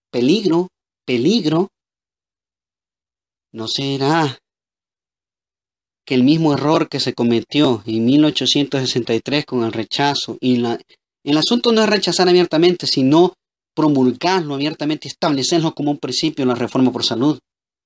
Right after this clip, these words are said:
¿Será que no se volverá a cometer los mismos errores que se cometieron en mil ochocientos sesenta y, mil ochocientos ochenta y ocho, perdón? Con el rechazo de la verdad del otro ángel.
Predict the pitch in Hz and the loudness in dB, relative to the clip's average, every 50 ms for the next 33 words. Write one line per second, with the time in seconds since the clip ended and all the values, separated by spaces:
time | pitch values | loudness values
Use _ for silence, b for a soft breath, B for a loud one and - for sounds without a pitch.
0 | _ _ _ _ _ _ _ _ - - 101 98 95 95 95 98 98 101 113 131 | _ _ _ _ _ _ _ _ -16 -14 -12 -10 -10 -10 -8 -4 -2 0 0 2
1 | 139 151 156 160 170 - - 160 151 151 151 151 156 151 151 135 143 139 139 143 | 2 2 2 0 -2 -2 -2 -2 -2 -2 -2 -2 -2 -2 -2 -4 -4 -4 -6 -4
2 | 135 - 147 147 135 - - 139 147 147 147 143 143 151 143 139 143 147 147 147 | -2 0 0 0 0 -2 -2 0 0 2 2 2 2 2 0 0 0 0 0 -2
3 | - 147 131 127 120 127 127 127 123 - 139 139 139 135 135 135 143 143 147 147 | -2 -4 -6 -4 -2 0 0 0 0 0 0 0 2 2 2 4 4 4 2 2
4 | - 147 - - 143 143 - - 139 127 - 135 120 - 135 127 - 131 131 131 | 0 -2 -2 -2 -2 -4 -4 -8 -12 -12 -10 -10 -8 -8 -6 -4 -2 -2 -2 -2
5 | 139 - - 131 135 139 139 131 - 135 - - 135 127 135 135 139 - 135 131 | -2 -4 -4 -4 -2 -2 -2 -2 -4 -2 -2 -4 -4 -4 -4 -4 -2 -2 -2 -2
6 | 117 113 117 127 135 147 131 - 139 - 135 127 123 131 143 160 - _ _ _ | 0 0 0 0 0 0 -2 -4 -6 -6 -6 -4 -4 -4 -6 -6 -10 _ _ _
7 | _ _ _ _ _ _ _ _ _ _ _ _ _ _ _ _ _ _ _ _ | _ _ _ _ _ _ _ _ _ _ _ _ _ _ _ _ _ _ _ _
8 | _ _ _ _ _ _ _ _ - 135 131 127 117 120 117 - - 123 123 - | _ _ _ _ _ _ _ _ -4 -2 0 0 0 -2 -2 -2 -2 0 0 0
9 | - 139 139 135 135 131 131 127 123 117 - 123 127 135 139 143 131 117 120 117 | 0 0 0 0 0 0 0 0 -2 -2 0 0 2 2 2 0 -2 -4 -4 -4
10 | 123 123 - 127 131 127 123 135 139 - - 156 165 | -4 -4 -2 0 0 0 0 0 -2 -4 -8 -8 -10